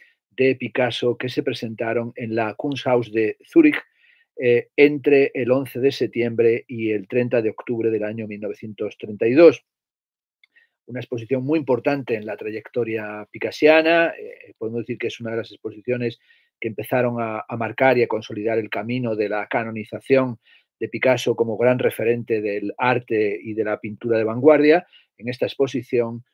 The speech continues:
eh, en Suiza se presentaron cuatrocientas sesenta obras de Picasso, una cantidad que hoy sería, eh, completamente imposible, eh, eh, encontrar la posibilidad de presentar tal cantidad de obras, además de, eh, en los periodos iniciales de Picasso, obras hoy consideradas verdaderamente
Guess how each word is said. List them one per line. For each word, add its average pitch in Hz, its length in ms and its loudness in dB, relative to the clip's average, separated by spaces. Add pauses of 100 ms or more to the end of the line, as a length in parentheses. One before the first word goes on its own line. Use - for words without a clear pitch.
(200)
eh, 110 200 -2
en 139 160 0
Suiza 113 480 -4
se 120 160 -6
presentaron 113 520 -6
cuatrocientas 131 960 -4
sesenta 113 760 -10
obras 107 500 -8
de 110 80 -12
Picasso, 131 540 2 (360)
una 151 140 4
cantidad 120 460 2
que - 80 -2
hoy 117 80 0
sería, 117 460 -2 (120)
eh, - 240 -14
completamente 123 540 0
imposible, 110 540 -4
eh, - 520 -18
eh, 101 200 -16 (340)
encontrar 113 480 -2
la 110 140 -2
posibilidad 107 380 -8
de 104 40 -10
presentar 104 460 -12 (340)
tal 120 160 0
cantidad 110 460 -4
de 110 140 0
obras, 120 520 2
además 107 640 -10 (340)
de, 117 280 2
eh, 107 360 -8
en 113 160 -8
los 113 160 -6
periodos 123 320 0
iniciales 113 500 -6
de 113 80 -4
Picasso, 113 480 -4
obras 110 320 -4
hoy 113 120 0
consideradas 107 560 -6
verdaderamente 107 720 -2